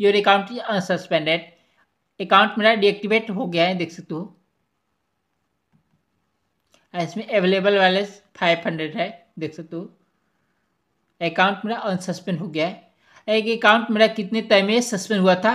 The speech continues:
और कितने टाइम में मैंने अपील किया था और कितने टाइम में मेरा अनसस्पेंड हुआ है, ये भी मैंने मेल में आप लोग को चेक करा देता हूँ। ये देख सकते हो, ये ईमेल आईडी है, यहाँ पे देख सकते हो,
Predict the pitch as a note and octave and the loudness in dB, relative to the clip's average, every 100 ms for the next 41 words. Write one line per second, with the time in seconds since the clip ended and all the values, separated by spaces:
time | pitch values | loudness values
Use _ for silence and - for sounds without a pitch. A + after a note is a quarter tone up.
0 | B3 G3+ F3+ G3 E3+ A3 A3+ G#3 A3+ G#3+ | -2 -4 -4 -4 -4 0 2 2 2 0
1 | A#3 A3 F#3 F#3+ F#3 - F#3+ G3 B3 - | 0 -2 -2 -4 -6 -4 -4 -2 -6 -8
2 | F#3 - F3+ G#3 G3+ G3+ F#3+ F#3+ G3+ B3 | -16 -14 -8 -6 0 0 0 0 0 0
3 | - - F3+ F3+ F3+ D#3 F#3 E3 E3+ G3 | -4 -6 -2 -2 -4 -8 -6 -2 0 -2
4 | - _ _ G3 G3 G3 A#3+ G#3+ G#3+ G3 | -4 _ _ -4 0 2 4 2 2 0
5 | F#3+ G3+ G3 G3+ G3 G#3+ - E3 E3+ D#3 | 2 0 0 -2 -4 -6 -8 -10 -6 -6
6 | D3 D#3 F#3 - _ _ _ _ _ - | -6 -8 -12 -14 _ _ _ _ _ -10
7 | E3+ E3 - F3+ E3+ E3+ F#3+ - _ _ | -4 -4 -4 -4 -2 -4 -4 -14 _ _
8 | _ - F3 F3+ E3+ D#3+ D#3 D3+ D#3 F#3 | _ -8 -2 -2 -2 0 0 -2 -6 -8
9 | - _ _ _ _ _ _ _ _ _ | -14 _ _ _ _ _ _ _ _ _
10 | _ _ _ _ _ _ _ _ _ _ | _ _ _ _ _ _ _ _ _ _
11 | _ _ _ _ _ _ _ _ G#3 D3 | _ _ _ _ _ _ _ _ -10 -8
12 | D3 D3+ E3+ - D3 D3+ | -10 -12 -14 -14 -14 -12